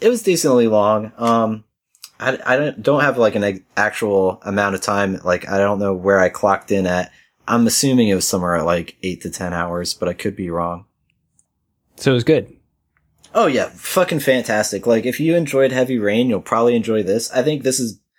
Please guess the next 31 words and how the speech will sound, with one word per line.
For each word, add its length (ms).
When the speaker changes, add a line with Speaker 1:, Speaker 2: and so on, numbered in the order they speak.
Speaker 1:
how 160
do 60
I 80
put 180
it? 60
I 120
think 180
this 120
is 100
better 400
than 140
Heavy 300
Rain 260
in 120
a 40
lot 260
of 120
ways. 580
Uh, 380
the, 220
the 200
thing 220
that 160
I 400
like 280
the 80
most 300
about 220
it 80
is 100
how 480